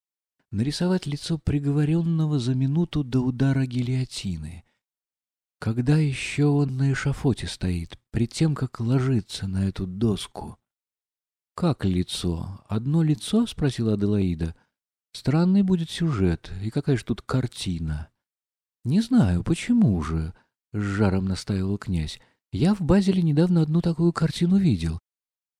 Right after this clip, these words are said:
Мне очень хочется вам рассказать. Я когда-нибудь расскажу. Очень меня поразило». «О базельской картине вы непременно расскажете после», сказала Аделаида.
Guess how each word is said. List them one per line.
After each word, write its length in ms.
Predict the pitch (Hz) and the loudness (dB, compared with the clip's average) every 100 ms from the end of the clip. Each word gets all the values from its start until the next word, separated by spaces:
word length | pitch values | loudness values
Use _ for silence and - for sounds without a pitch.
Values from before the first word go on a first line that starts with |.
| _ _ - | _ _ -8
Мне 200 | 113 143 | -2 0
очень 220 | 165 170 | 0 0
хочется 400 | 160 156 147 - | 0 0 -2 -2
вам 160 | 139 139 | 0 0
рассказать. 600 | 143 - 143 92 76 - - | -2 -2 0 0 -2 -6 -6
Я 140 | 117 156 | -2 -2
когда-нибудь 480 | - 160 151 147 156 | 2 2 2 0 0
расскажу. 680 | 156 - 165 135 92 82 85 95 _ _ - | 0 2 2 2 0 -2 -6 -14 _ _ -4
Очень 300 | 151 170 165 | -2 2 2
меня 240 | 160 160 | 4 4
поразило». 760 | - 156 156 110 85 76 76 - _ _ - | 4 4 4 4 0 -2 -6 -14 _ _ -8
«О 120 | 117 | -4
базельской 500 | 131 180 165 160 156 | 2 2 2 -2 0
картине 440 | 156 147 214 208 160 | 0 0 0 2 2
вы 120 | 151 | 2
непременно 880 | 147 135 139 156 208 208 190 190 175 | 0 0 0 2 2 2 2 0 0
расскажете 580 | 147 - 165 151 - | -2 -2 -2 -2 -4
после», 380 | 160 156 120 92 | -2 -2 -2 -4
сказала 400 | - 98 92 92 | -6 -2 0 0
Аделаида. 520 | 92 101 101 90 80 | 0 0 2 0 -4